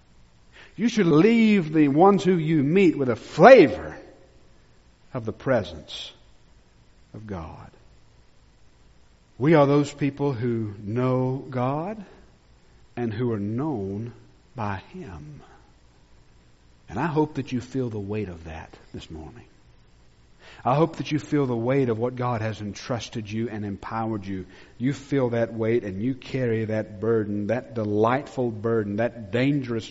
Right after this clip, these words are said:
duty of delight all your life. This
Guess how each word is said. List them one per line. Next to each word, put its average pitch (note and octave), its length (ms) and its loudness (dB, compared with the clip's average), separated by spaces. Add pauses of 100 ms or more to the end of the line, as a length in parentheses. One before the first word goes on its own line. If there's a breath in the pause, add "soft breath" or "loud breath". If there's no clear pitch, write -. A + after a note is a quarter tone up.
(160)
duty A#2 420 -2 (200 soft breath)
of G#2+ 180 -4
delight G2+ 580 0
all A#2+ 560 -2 (220 soft breath)
your F#2+ 500 -6 (160)
life. D#2+ 640 -14 (400)
This C#3 340 -2